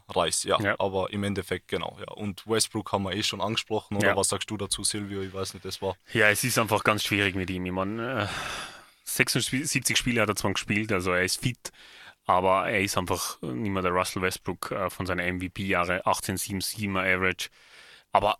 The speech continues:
Speaker 2: von, von der Dreierlinie neunundzwanzig Prozent, da bin ich halt wirklich so, hey,
Speaker 1: Ja.
Speaker 2: come on, lass bitte das Dreier werfen, attackieren Rim oder mach irgendwas anderes. Aber mit seinem Vertrag von vierundvierzig Millionen,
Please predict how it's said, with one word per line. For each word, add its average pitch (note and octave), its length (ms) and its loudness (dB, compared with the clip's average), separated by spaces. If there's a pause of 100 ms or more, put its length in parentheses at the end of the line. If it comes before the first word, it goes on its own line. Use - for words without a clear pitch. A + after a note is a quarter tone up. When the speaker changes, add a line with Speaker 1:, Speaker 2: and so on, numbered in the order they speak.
Speaker 2:
von, G#2 400 -2
von - 140 -8
der G2 60 -2
Dreierlinie G2+ 600 -2
neunundzwanzig G#2 720 -4
Prozent, G2 540 -2
da G#2 80 -2
bin G#2 160 -2
ich F#2+ 60 -4
halt F#2+ 120 -2
wirklich G2 280 -4
so, G#2+ 400 -2
hey, G#2+ 340 0 (300)
Speaker 1:
Ja. F2 100 -8
Speaker 2:
come F#2+ 160 0
on, F2+ 180 0
lass A2+ 440 0
bitte G#2+ 220 0
das G2 120 0
Dreier F#2+ 320 6
werfen, F#2 300 2
attackieren G2 480 -2
Rim G2 180 0
oder F#2 140 0
mach F2+ 180 0
irgendwas G2+ 320 -2
anderes. F#2 400 0 (340)
Aber G2+ 180 4
mit G#2 140 -2
seinem G#2 180 2
Vertrag G2 420 6
von G#2+ 160 0
vierundvierzig A2+ 500 2
Millionen, G2+ 520 2